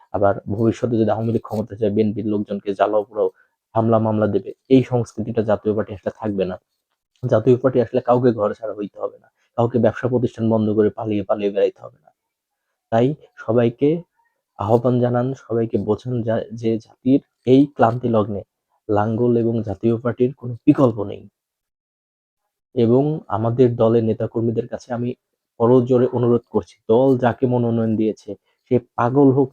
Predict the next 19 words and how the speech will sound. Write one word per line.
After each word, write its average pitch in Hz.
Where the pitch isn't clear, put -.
ছাগল 117
হোক, 95
আপনারা 113
তার 110
পক্ষে -
থাকুন, 127
তাকে 123
ভোট 113
দেবেন, 131
তার 110
জন্য 123
কাজ 110
করবেন 127
এবং 120
লাঙ্গল 127
যেন 135
বিশাল 143
ভোটের 113
ব্যবধানে 107